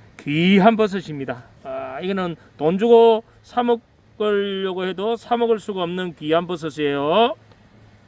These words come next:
정말 이거 귀한 버섯입니다. 저희들이 농장 제일 끝 숲속에 접하고 있는,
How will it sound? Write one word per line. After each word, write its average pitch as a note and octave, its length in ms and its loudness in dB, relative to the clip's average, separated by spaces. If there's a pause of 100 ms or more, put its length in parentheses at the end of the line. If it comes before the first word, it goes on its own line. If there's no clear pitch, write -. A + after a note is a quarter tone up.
(440)
정말 E3 420 -2
이거 D3+ 200 -4
귀한 C3 440 2
버섯입니다. A#2+ 680 -10 (640)
저희들이 C3+ 640 -4 (1200)
농장 C#3+ 380 0
제일 - 180 -16 (500)
끝 G3+ 160 0 (180)
숲속에 G3 760 -4 (760)
접하고 E3 440 -2
있는, A#2 360 -4